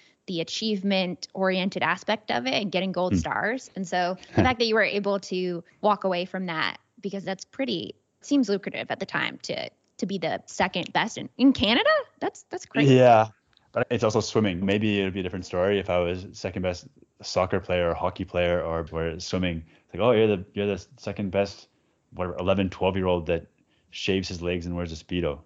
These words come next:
Speaker 1: Swimming was a big
Speaker 2: Most popular
Speaker 1: deal
Speaker 2: guys.
Speaker 1: where I grew up, so it
Speaker 2: Okay,
Speaker 1: just depends,
Speaker 2: well.
Speaker 1: which is why I tied my identity to it, even though I was
Speaker 2: <laughs>
Speaker 1: not the second best at all. <laughs>
Speaker 2: So maybe if I grew up where you were, my, my life would be in a whole different place. Who knows?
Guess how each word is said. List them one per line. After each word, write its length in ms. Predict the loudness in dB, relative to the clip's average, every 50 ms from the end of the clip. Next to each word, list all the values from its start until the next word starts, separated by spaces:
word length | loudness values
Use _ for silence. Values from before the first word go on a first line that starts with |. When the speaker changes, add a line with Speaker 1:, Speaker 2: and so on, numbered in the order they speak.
| -4 -2
Speaker 1:
Swimming 280 | 0 0 2 2 2
was 120 | 2 2 0
a 40 | 0
big 200 | 2 2 0 0
Speaker 2:
Most 100 | 0 0 0
popular 200 | 0 2 0 0
Speaker 1:
deal 60 | -2 -2 -2
Speaker 2:
guys. 60 | -2 0
Speaker 1:
where 120 | 0 0
I 140 | 0 0 0
grew 200 | -2 -2 0 2
up, 260 | 2 0 -2 -6 -16
so 560 | -10 -6 -4 -2 -2 -2 -2 -4 -4 -6 -6 _ 2
it 40 | 2
Speaker 2:
Okay, 120 | 2 4
Speaker 1:
just 180 | 2 0 -2 -2
depends, 640 | -6 -6 -4 -4 -2 -2 -4 -6 -8 -8 -10 -14 _ -10
Speaker 2:
well. 60 | -8
Speaker 1:
which 100 | -6 -4
is 100 | -4 -2 0
why 280 | 2 2 4 2 2
I 40 | 0
tied 280 | -4 -4 -6 -6 -6 -6
my 220 | -6 -2 0 0
identity 400 | 0 0 0 -2 -2 -2 -2 -4 -4
to 160 | -2 -2 0
it, 140 | 0 0 -2
even 160 | -2 -2 -2
though 60 | -2
I 100 | 0 0
was 220 | 2 4 4 4 4
Speaker 2:
<laughs> 0 |
Speaker 1:
not 280 | 2 0 -2 -4 -4
the 120 | -6 -8 -6
second 320 | -4 -4 -4 -2 -2 0
best 240 | 0 -2 -2 -2 -4
at 140 | -4 -2 0
all. 340 | 0 0 0 -2 -2 0 2
<laughs> 40 | 4 4 4 2 0 _ _ _ _
Speaker 2:
So 120 | -10 -4 -2
maybe 180 | 0 2 2
if 80 | 2 2
I 60 | 2
grew 160 | 2 4 2
up 80 | 2 2
where 80 | 2 2
you 140 | 4 4
were, 200 | 4 2 2 -2 -4 -4
my, 180 | -4 -2 -2 -2
my 120 | -2 -2
life 140 | -4 -4 -6
would 80 | -6
be 100 | -6 -6
in 60 | -4 -4
a 100 | -4 -6
whole 420 | -8 -6 -2 0 0 2 2 2
different 300 | 0 0 -2 -2 -4 -4
place. 320 | -2 0 0 0 0 -2
Who 80 | -6 -6
knows? 240 | -4 -4 -4 -4